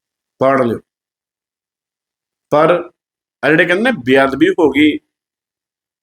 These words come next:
ਮਰਜ਼ਾਦਾ ਰੱਖੋ, ਅਸਲਾ ਨਾ ਲੈ ਕੇ ਜਾਓ, ਜਿਹਨੇ ਕੌਮ ਮਰਵਾਈ ਹੈ ਨਾ, ਪਹਿਲਾਂ ਉਹਦੇ ਗਾਤਰੇ ਰਿਵਾਲਵਰ ਪਾਇਆ ਸੀ, ਉਹ ਗੁਰੂ ਸਾਹਿਬ ਦੀ ਹਜ਼ੂਰੀ ਵਿੱਚ ਲੈ ਕੇ ਜਾਂਦਾ ਸੀ। ਕੌਣ ਸੀ?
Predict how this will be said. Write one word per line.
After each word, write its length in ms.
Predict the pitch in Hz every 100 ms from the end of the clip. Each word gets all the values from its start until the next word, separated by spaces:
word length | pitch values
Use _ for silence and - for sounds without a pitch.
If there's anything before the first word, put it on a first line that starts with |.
| _ _ _ _ -
ਮਰਜ਼ਾਦਾ 520 | 120 135 139 139 147
ਰੱਖੋ, 340 | 147 135 143 147 135
ਅਸਲਾ 280 | 131 135
ਨਾ 140 | 139 135
ਲੈ 140 | 135
ਕੇ 180 | 127 131
ਜਾਓ, 200 | 127 127 _ _ _ _ _ _ _ _ _ _ -
ਜਿਹਨੇ 260 | 135 175 170
ਕੌਮ 260 | - 131 139
ਮਰਵਾਈ 380 | - 139 147 160
ਹੈ 60 |
ਨਾ, 100 | 185
ਪਹਿਲਾਂ 260 | - 170 175
ਉਹਦੇ 280 | 156 165 180
ਗਾਤਰੇ 440 | 127 127 - 139 143
ਰਿਵਾਲਵਰ 440 | 131 127 123 127
ਪਾਇਆ 300 | - 117 120
ਸੀ, 180 | 127 165 -
ਉਹ 220 | 156 147
ਗੁਰੂ 120 | 127
ਸਾਹਿਬ 180 | 123 131
ਦੀ 80 | 151
ਹਜ਼ੂਰੀ 240 | 131 120
ਵਿੱਚ 160 | 123 123
ਲੈ 180 | 117 110
ਕੇ 100 | 113
ਜਾਂਦਾ 200 | 123 135
ਸੀ। 140 | 151
ਕੌਣ 260 | 143 143 185
ਸੀ? 220 | 180 190